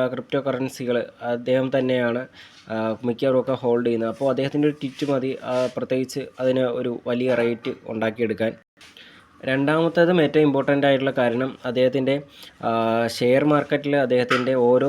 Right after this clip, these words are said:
കമ്പനിയുടെയും വാല്യൂ ഭയങ്കരമായിട്ട് വർദ്ധിച്ചതാണ്. അതിന് പ്രധാന കാരണം, ആ, അദ്ദേഹം ട്രംപിന് അനുകൂലിച്ചുകൊണ്ടാണ്, യു എസ് പ്രസിഡൻ്റായ, ഇപ്പോൾ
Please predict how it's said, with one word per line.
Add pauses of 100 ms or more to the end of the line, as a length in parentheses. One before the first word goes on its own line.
(100)
കമ്പനിയുടെയും
വാല്യൂ (160)
ഭയങ്കരമായിട്ട്
വർദ്ധിച്ചതാണ്. (240)
അതിന്
പ്രധാന
കാരണം, (460)
ആ, (380)
അദ്ദേഹം (100)
ട്രംപിന് (440)
അനുകൂലിച്ചുകൊണ്ടാണ്, (260)
യു
എസ്
പ്രസിഡൻ്റായ, (400)
ഇപ്പോൾ